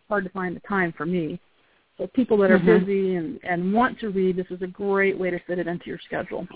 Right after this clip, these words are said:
Speaker 2: Mm-hmm. Mm-hmm. Well, like you said, because you can put it on your smartphone, you can put it on your desktop, you can put it on your tablet. You have these, these devices, you can
Speaker 1: Mm-hmm.
Speaker 2: load 'em all up. So if you're listening at work, then you can leave work, and then you can get in your car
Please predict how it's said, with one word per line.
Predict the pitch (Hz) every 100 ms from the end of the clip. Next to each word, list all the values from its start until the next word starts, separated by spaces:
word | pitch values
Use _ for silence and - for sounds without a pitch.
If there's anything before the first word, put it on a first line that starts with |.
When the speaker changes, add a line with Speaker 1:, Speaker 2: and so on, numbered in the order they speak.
| - - - - - - - - - _ _ -
Speaker 2:
Mm-hmm. | 175 175 180 190 - _ -
Mm-hmm. | 202 190 - - -
Well, | 214 220 214
like | 208
you | 196
said, | 196 190
because | 190 185
you | 208
can | 202 208
put | 285
it | 254
on | 220
your | 185 -
smartphone, | 202 202 196 - 202 202
you | 190
can | 190
put | 208
it |
on | 185
your | 185
desktop, | 165 165 - - 165
you | -
can | -
put | -
it |
on | 180
your | 165
tablet. | 160 - 170 170 -
You |
have | 175 190
these, | 180 - - _ -
these | 180 170 - _ _ -
devices, | 170 180 175 175 160
you |
can | 180 185
Speaker 1:
Mm-hmm. | 175 190 208
Speaker 2:
load | 185 185
'em | 165
all | 165 165
up. | 190 185 - - - -
So | 214 190
if | - 202 226
you're | 202 190
listening | 208 220 214
at | 156
work, | 175 196 -
then | 190 180
you |
can | 170 185 175 - - -
leave | 180 196 208 180
work, | 180 170 165 220 - -
and | 180 180
then | 180
you | 180
can | 180 185
get | 170 -
in |
your | 185 175
car | - 214 175 160 165